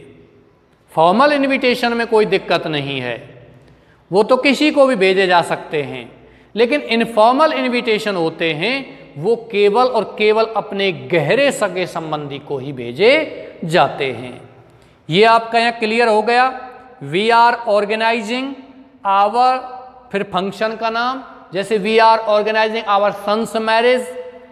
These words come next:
और फिर आपको लिखना है venue, स्थान का नाम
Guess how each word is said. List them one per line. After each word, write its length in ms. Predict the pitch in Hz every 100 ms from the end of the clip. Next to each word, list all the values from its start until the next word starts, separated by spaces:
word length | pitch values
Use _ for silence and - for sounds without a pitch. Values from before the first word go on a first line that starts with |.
| - - _ _ _ -
और 220 | 214 226 -
फिर 280 | 226 240 247 - - - - - - _ _ 185
आपको 300 | 202 202 220
लिखना 340 | 214 220 226
है 220 | 214 233
venue, 420 | 208 180 214 226 240
स्थान 420 | 196 - 208 214
का 140 | 214 226
नाम 320 | 233 240